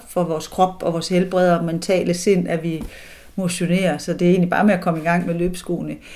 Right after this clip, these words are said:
Men det alligevel viser her over de senere fem ti år, at det ser ud som om, at yngre mennesker, og nu taler jeg yngre, det kan misforstås lidt, men sådan i fyrrerne,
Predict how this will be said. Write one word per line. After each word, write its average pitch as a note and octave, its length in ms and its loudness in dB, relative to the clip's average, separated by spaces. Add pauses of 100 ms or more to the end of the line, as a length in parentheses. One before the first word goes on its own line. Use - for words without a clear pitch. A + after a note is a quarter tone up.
(840)
Men F#3+ 520 -6 (280)
det A3+ 60 4
alligevel B3 320 0
viser A3+ 380 0
her G3+ 300 0 (160)
over G3 240 -2
de F3 160 -4
senere G3 680 2 (1000)
fem F3+ 320 -8
ti G3+ 280 -4
år, D#3 240 -4 (480)
at F3 140 -8
det F#3 100 -4
ser F3+ 160 -4
ud A#3 220 2
som E3+ 220 -4
om, F3 220 0
at F3+ 180 -10 (120)
yngre G#3+ 320 2
mennesker, F3+ 580 0 (520)
og D#3+ 100 -10
nu D3+ 80 -8
taler C#3 280 -4
jeg B2 120 -4
yngre, F3 360 6
det E3 120 -8
kan D3 160 -6
misforstås E3+ 560 -6
lidt, F#3+ 140 0
men A3+ 160 4
sådan D4 160 2
i - 80 0
fyrrerne, F3+ 440 2